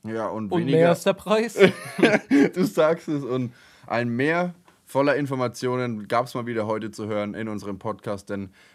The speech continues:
Speaker 1: wenn ich so auf die Uhr schaue, es neigt sich wieder dem Ende zu. Es ist mal wieder soweit. Vorbei und zu Ende, wie auch immer. Mir ist jetzt nichts Bescheuertes eingefallen, deswegen sage ich das Behindertste, was mir grad so in den Kopf geht. Und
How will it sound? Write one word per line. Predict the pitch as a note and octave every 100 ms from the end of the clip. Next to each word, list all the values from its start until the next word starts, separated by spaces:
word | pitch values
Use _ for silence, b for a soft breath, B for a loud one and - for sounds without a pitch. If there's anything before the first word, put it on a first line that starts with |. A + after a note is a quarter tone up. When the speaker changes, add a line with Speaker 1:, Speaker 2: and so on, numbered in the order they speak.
| -
Speaker 1:
wenn | A#2
ich | C3
so | C3+
auf | A#2+
die | A#2+
Uhr | A#2+ B2+
schaue, | B2 A2+ A2 A2+ _ _ _ _ _
es | - G2+
neigt | G#2 G#2 A#2+ A#2+
sich | A#2+ G#2+
wieder | G#2 G2+
dem | G2 F2
Ende | G2 G2
zu. | F2 G2 G2 F#2+ _ _ _ -
Es | G2
ist | G2+ G#2+
mal | G2
wieder | G2 F#2+
soweit. | F#2+ F#2 F2+ F2 _ _ _ _
Vorbei | - G2+ F2 F2+ F#2 G2 _ _ _ _ _ _
und | G2 G2 - - _ _
zu | - A2
Ende, | G2 F#2+ F#2+ G2 _ _
wie | - G2+ G2+
auch |
immer. | G2 F#2 F#2+ F#2+ b b b
Mir | F#2+ G2
ist | F#2+
jetzt | F2 -
nichts | G2 A2+ -
Bescheuertes | G2 F#2+ F#2+ F#2
eingefallen, | - F#2 F2+ F2+ F2+
deswegen | F2 F2+ F2+
sage | F2+ F#2
ich | F2
das | E2+
Behindertste, | - F2 G2+ G2+ - F#2
was | F2
mir | F2
grad | E2+ D#2+
so | E2+
in | F2
den |
Kopf | - F2+
geht. | - F2 _ b b b b
Und | - G#2+ G#2 G2+ G2